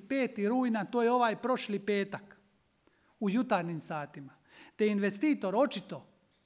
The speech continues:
nezadovoljan stavom upravnog odjela za urbanizam, odlučio napisati e-mail vijećnicima. Međutim, isti taj investitor istog tog dana,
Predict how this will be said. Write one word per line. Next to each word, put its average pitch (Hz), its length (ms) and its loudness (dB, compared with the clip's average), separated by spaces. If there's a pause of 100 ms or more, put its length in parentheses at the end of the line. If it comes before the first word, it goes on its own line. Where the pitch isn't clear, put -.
(120)
nezadovoljan 208 840 2 (260)
stavom 208 600 4
upravnog 156 520 -4
odjela 190 320 -4 (400)
za 175 160 -4
urbanizam, 220 680 0
odlučio 220 560 -4
napisati 202 880 -8
e-mail 180 500 -6 (220)
vijećnicima. 156 720 -10 (1120)
Međutim, 196 580 -2 (840)
isti 277 420 2
taj 277 260 4
investitor 214 680 -2 (520)
istog 294 500 2
tog 262 280 0
dana, 160 440 2